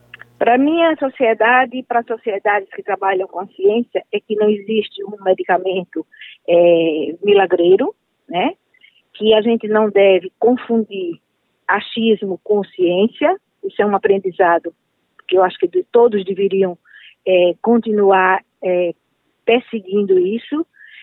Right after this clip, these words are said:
É, que a vacinação, ela é eficiente, seja qual for, quanto melhor,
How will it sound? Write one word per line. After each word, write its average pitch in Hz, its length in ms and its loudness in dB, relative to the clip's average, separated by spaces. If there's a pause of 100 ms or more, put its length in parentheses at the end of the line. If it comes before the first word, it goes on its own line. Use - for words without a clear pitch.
(240)
É, 214 160 4
que - 160 -4
a 277 100 4
vacinação, 247 880 -4
ela 214 340 0
é 254 220 0
eficiente, 220 640 -8 (120)
seja 226 300 2
qual 240 240 2 (160)
for, 202 240 0 (800)
quanto 269 380 -2
melhor, 208 600 0